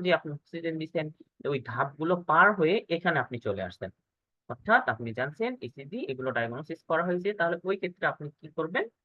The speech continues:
অ্যান্টিকোয়াগুলেন্টের সঙ্গে ভ্যাসোডাইলেটর, সর্বপ্রথম আপনাকে ভ্যাসোডাইলেটর মেডিসিন এটা অ্যাড করতে হবে, কারণ এগুলো অপশন গুলো এরকমটি বলা হয়েছে। আমি কেন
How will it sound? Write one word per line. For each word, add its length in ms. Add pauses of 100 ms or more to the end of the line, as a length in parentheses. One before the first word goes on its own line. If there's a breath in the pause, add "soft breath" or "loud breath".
অ্যান্টিকোয়াগুলেন্টের 960
সঙ্গে 220 (680)
ভ্যাসোডাইলেটর, 760 (100)
সর্বপ্রথম 560 (140)
আপনাকে 280 (280)
ভ্যাসোডাইলেটর 720
মেডিসিন 360 (260)
এটা 140 (320)
অ্যাড 240
করতে 260
হবে, 140 (420)
কারণ 140 (120)
এগুলো 220 (160)
অপশন 280 (100)
গুলো 140 (460)
এরকমটি 480 (200)
বলা 160
হয়েছে। 220
আমি 160
কেন 120